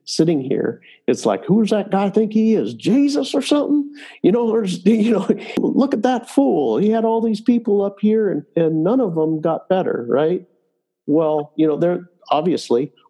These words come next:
I could have a bunch of fear, right, about that. I've never done a whole group over the internet before. So it, it's a risk.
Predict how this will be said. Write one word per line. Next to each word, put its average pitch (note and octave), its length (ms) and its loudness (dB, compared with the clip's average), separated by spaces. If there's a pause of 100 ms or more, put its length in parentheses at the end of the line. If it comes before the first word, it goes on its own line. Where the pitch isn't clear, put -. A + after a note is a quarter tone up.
(120)
I D#3+ 100 0
could C3+ 340 -2
have A#2 520 -2
a A2+ 60 -4
bunch A2+ 260 -2
of - 100 -6
fear, A#3+ 600 0
right, D3 340 0 (100)
about D#3 360 0
that. - 260 -4 (360)
I've C3+ 140 0
never B2+ 200 0
done A2 240 -2
a A#2+ 40 -2
whole A2 220 0
group B2+ 360 -2
over A2+ 140 -2
the G#2+ 180 0
internet A#2+ 400 -2
before. - 420 -4 (260)
So C3+ 360 -2
it, D3 220 0
it's D#3 160 -2
a E3+ 60 0
risk. G#3+ 420 -2